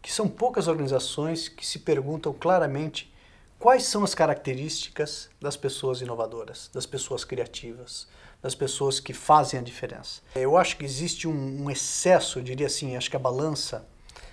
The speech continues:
é, n-, não que competência, não se-, competência e habilidade não sejam importantes,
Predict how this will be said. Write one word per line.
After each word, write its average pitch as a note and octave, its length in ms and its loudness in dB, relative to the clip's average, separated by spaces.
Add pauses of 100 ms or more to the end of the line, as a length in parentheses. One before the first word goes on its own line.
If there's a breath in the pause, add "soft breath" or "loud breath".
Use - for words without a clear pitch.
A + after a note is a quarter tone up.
(200 loud breath)
é, B2+ 140 0
n-, C3 180 -6
não D3+ 200 2
que B2 360 -8 (100)
competência, D3+ 800 -2
não B2 80 -10
se-, C3 240 -6
competência C#3 540 -4
e - 20 -2
habilidade B2 460 -4
não A#2 120 -10
sejam B2 320 -4
importantes, - 800 -4